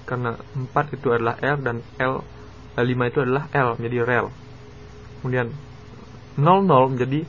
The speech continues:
saus. Karena S dan S, yaitu jadi tambah A di dalam, dan O di dalam, jadi saus. Kemudian bayangkan, Tommy mengejar rusa di atas rel.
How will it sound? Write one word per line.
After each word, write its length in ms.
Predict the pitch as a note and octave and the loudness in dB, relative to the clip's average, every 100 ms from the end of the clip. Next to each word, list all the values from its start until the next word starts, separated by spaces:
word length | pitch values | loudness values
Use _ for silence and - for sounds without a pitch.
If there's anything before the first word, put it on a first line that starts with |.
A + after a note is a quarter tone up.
| - | -10
saus. 600 | - D#3+ E3 D3+ - - - - - - | -8 2 4 4 2 -14 -18 -18 -16 -10
Karena 160 | A2+ A2 - - | -6 -6 -6 -2
S 160 | C3+ D3 | 0 0
dan 160 | B2 | -2
S, 240 | - C3+ C3 | 2 0 0
yaitu 160 | A#2 | -4
jadi 240 | A#2+ A#2+ A#2+ | -2 -2 -2
tambah 240 | A2+ B2 - - | -2 -2 -4 2
A 240 | B2+ A#2+ | 4 4
di 20 | A#2 | 2
dalam, 160 | G#2+ A2 - - | -4 -6 -10 -4
dan 160 | A#2+ A2 | -2 0
O 80 | B2 | 2
di 160 | A#2+ G#3 | 2 2
dalam, 80 | A#2+ | -2
jadi 160 | A#2 | -2
saus. 400 | A#2+ A2+ G#2 - - - - - - - - | -2 -2 -2 -6 -18 -18 -18 -18 -18 -18 -10
Kemudian 160 | A2+ G#2 | -6 -2
bayangkan, 340 | G2+ G#2+ C#3 D#3+ - - - - - | -2 2 2 2 -6 -18 -18 -18 -2
Tommy 560 | A2+ A#2 C3 C#3 C#3+ E3+ - | 2 4 4 2 0 -4 -6
mengejar 320 | A#2+ A#2 A#2 | -2 2 2
rusa 480 | A#2+ A#2+ C3 B2 B2+ - - | 2 2 4 4 0 -8 -6
di 80 | - | 0
atas 560 | G#2+ - A#2 A#2+ - - - - - B2+ | 0 4 4 2 -2 -18 -18 -18 -8 2
rel. 320 | C3 A#2+ | 6 6